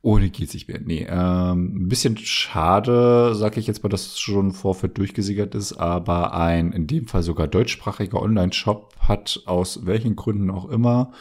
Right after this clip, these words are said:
<laughs> ähm, schon die offizielle Produktbeschreibung, das Cover, den Namen, den Vorbestellerbonus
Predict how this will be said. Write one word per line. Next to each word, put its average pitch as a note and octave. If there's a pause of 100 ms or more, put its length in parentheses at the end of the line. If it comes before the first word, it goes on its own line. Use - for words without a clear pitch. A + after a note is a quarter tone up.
(140)
<laughs> -
ähm, F#2+
schon A2
die G#2 (140)
offizielle G#2
Produktbeschreibung, A2
das -
Cover, F#2+
den F2
Namen, F2+
den D#2
Vorbestellerbonus G2